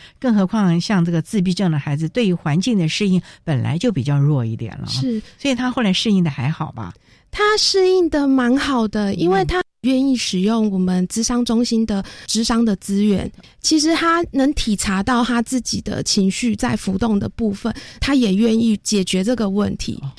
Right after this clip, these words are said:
Speaker 2: 所以相较于其他同学来说，他比较能主动的参与我们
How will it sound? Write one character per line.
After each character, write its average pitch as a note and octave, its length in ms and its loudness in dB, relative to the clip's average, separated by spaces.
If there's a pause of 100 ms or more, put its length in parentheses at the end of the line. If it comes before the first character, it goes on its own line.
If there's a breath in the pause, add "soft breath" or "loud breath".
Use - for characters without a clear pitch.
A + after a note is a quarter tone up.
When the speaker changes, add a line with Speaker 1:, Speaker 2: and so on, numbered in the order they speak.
(100 loud breath)
Speaker 2:
所 - 160 0
以 E4 260 2 (120)
相 E4 320 0
较 D#4+ 260 2
于 A#3 160 2
其 - 180 0
他 C4+ 220 0
同 A3+ 240 2
学 A3+ 240 0
来 G3 220 0
说， A#3 360 0
他 D4 300 -4
比 G3 220 -2
较 B3 320 0
能 G3+ 280 2
主 G3+ 240 -4
动 A#3 220 0
的 G#3 220 0
参 B3+ 320 0
与 C#4 180 2
我 G#3+ 160 2
们 F#3 340 0